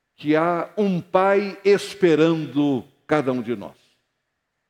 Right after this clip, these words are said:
É o Pai Celestial. Eu sei que durante parte da nossa vida, ou até hoje, aquele que Deus colocou em nossa vida como Pai tem esperado por nós e espera por nós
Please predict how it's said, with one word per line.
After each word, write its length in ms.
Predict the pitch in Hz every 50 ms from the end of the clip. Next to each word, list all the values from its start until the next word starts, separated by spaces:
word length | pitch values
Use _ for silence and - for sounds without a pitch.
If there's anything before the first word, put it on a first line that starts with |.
| _ _ _ _ _ _ _ _ _ _ _ _ _ _ _ _ _ _ _ _ _ _ _ _ _ _ _ _ _ _ _ _ _ _ _ _ _ _ _ _ _ _ _ _ _ _ _ -
É 60 | -
o 60 | 175 170
Pai 220 | - 175 180 170
Celestial. 720 | 170 - 180 185 185 175 - - - 135 117 85 71 64 - _ _ _ _ _ _ _ _ _ _ _ _ _ _ _ _ _ _ _ _ _ _ _ _ _ _ _ _ _ _ _ _ _ _ _ _
Eu 120 | - 123 117
sei 220 | - - 175 170
que 120 | 165 170
durante 380 | 147 143 143 151 156 143 147 139
parte 340 | 107 - 151 156 156 147 139
da 120 | 135 131
nossa 340 | 127 131 135 131 - 139 120
vida, 440 | 104 - 127 156 175 170 185 180 156 -
ou 360 | 135 139 147 147 139 127 110 104
até 260 | 110 113 - - 131
hoje, 580 | 117 117 135 156 170 165 139 113 117 143 156 - _ _ _ _ _ _ _ _ _ _ _ _ _ _ _ _ _ _ _ _ _ _ _ _ _ _ _ _ _ _ -
aquele 420 | - 135 - - 180 190 190 165
que 120 | - 170
Deus 280 | 147 143 185 196 175 -
colocou 440 | - 185 170 151 139 - 180 196 180
em 40 | 170
nossa 320 | 175 185 180 - - 147
vida 260 | 123 139 196 180 170
como 280 | 156 - 156 143 135 113
Pai 360 | - - 156 165 175 180 175
tem 400 | 175 - - - 190 208 226 220
esperado 600 | 196 170 - - - 156 139 143 156 165 143 127
por 180 | - - 139 123
nós 280 | 131 147 170 170 139
e 40 | 147
espera 400 | 131 110 - - 147 147 147 147
por 180 | - - 120 104
nós 280 | 107 120 127 147 143